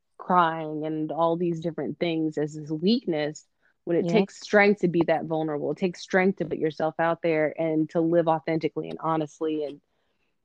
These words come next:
Speaker 1: the, it's, it's hard to allow yourself to be. And I'm at this point in life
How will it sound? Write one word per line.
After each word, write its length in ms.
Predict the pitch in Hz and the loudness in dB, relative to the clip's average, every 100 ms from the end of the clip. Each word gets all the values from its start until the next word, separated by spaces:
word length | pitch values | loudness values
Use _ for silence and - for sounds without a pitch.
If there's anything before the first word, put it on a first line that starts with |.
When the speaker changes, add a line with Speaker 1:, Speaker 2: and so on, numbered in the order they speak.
| _ _ - _ _ _ - | _ _ -20 _ _ _ -2
Speaker 1:
the, 200 | 165 - _ | -2 -2 _
it's, 1000 | - - 147 214 202 196 180 - - - _ _ _ _ _ _ _ _ _ _ _ _ _ _ _ _ _ _ | -20 -12 -4 0 4 4 2 -4 -20 -20 _ _ _ _ _ _ _ _ _ _ _ _ _ _ _ _ _ _
it's 180 | 208 202 | -2 0
hard 220 | 214 214 | 2 4
to 100 | 214 | 4
allow 220 | 196 180 175 | 4 4 4
yourself 420 | 175 - 165 - | 2 0 -4 -2
to 100 | 160 | -4
be. 400 | 156 151 - 160 - | -2 -2 -4 -10 -8
And 200 | 170 170 | -4 -2
I'm 200 | 170 196 | 0 2
at 100 | 202 | 0
this 160 | 202 - | -2 -4
point 260 | 190 170 | -4 -2
in 60 | 165 | -2
life 240 | 160 156 | -2 -4